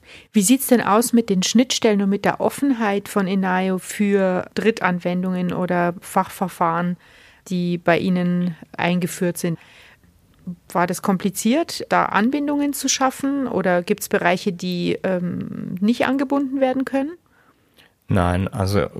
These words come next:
Speaker 2: prinzipiell vergleiche ich Enayo immer mit einem riesigen Werkzeugkasten. Und wenn man weiß, welches Werkzeug man wofür einsetzt, äh, dann lässt sich eigentlich fast alles realisieren.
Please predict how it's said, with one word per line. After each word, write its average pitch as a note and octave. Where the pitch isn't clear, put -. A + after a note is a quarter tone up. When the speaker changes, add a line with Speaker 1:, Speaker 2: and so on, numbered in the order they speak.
Speaker 2:
prinzipiell A#2
vergleiche G#2
ich G2+
Enayo G2+
immer G2
mit F#2+
einem G#2
riesigen G2
Werkzeugkasten. F#2+
Und G2
wenn F#2
man F#2+
weiß, G2+
welches G2+
Werkzeug G#2+
man G2+
wofür G#2+
einsetzt, A2+
äh, G#2
dann G2+
lässt G2+
sich -
eigentlich G2
fast -
alles A2
realisieren. G2